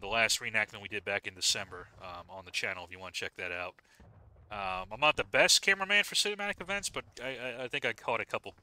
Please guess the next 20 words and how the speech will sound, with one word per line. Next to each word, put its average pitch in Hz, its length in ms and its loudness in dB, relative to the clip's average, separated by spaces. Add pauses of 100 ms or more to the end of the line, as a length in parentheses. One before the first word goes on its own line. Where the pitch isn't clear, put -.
(160)
you 117 80 -4
know, 92 200 -6
kinda 107 160 -6
fun 101 280 -6
shots 95 440 -2
of 95 120 -12
it. 90 120 -14 (680)
Uh, 95 40 -10
I 98 140 -2
did 117 160 -2
my 101 160 -2
best, - 320 2
at 87 140 -14
least, - 340 -4
so, 90 240 -12 (800)
um, - 200 -20 (360)
looking 127 220 -4
forward 110 460 -2
to, 95 260 -6
uh, 87 240 -4